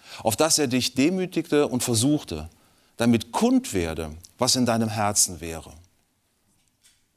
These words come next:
Ob du seine Gebote halten würdest oder nicht. Er demütigte dich und ließ dich hungern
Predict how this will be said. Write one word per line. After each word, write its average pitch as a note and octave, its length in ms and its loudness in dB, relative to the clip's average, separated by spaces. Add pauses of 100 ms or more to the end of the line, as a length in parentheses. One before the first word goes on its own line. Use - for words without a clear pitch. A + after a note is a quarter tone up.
(300)
Ob B2+ 140 -2
du C#3+ 80 4
seine B2 280 4
Gebote A2 500 -2
halten D3 400 0
würdest G#3+ 500 -2
oder F#3 200 -2
nicht. D#3 440 0 (840)
Er G#2+ 120 -4
demütigte F#3+ 720 0
dich F3 280 0
und A#2+ 200 -2
ließ F3 300 0
dich D#3+ 260 0
hungern G#3+ 520 0